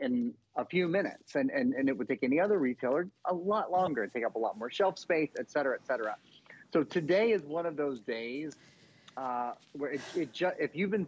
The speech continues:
thinking of a new computer, if your computer is hot, like hot to the touch, uncomfortable, if your computer is heavy, this computer weighs, uh, uh, right at four pounds.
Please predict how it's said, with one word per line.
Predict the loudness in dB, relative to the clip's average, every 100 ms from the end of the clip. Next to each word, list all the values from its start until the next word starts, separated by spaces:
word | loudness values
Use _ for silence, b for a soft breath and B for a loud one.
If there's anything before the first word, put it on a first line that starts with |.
| -2
thinking | -2 0 0
of | 2
a |
new | 2
computer, | 0 -2 -4 -4
if | 0
your | 0 2
computer | 2 4 4 4
is | 2 0 -2 -10 _ _ _ -12
hot, | -8 0 2 2 -4 -14 _ _ _
like | -2 -2
hot | 0 0 0
to | 0
the | 0
touch, | 0 0 0 -4
uncomfortable, | -2 -2 0 2 2 0 -2 B B
if | 0
your | 2
computer | 2 2 2
is | 0
heavy, | -2 0 0 -2 B B -4
this | -2
computer | -2 -2 0 2 0 -2
weighs, | 0 2 2 0
uh, | -2 0 -2 -2
uh, | -4 0
right | 2 2
at | -2 -4
four | -2 0
pounds. | -2 -4 -4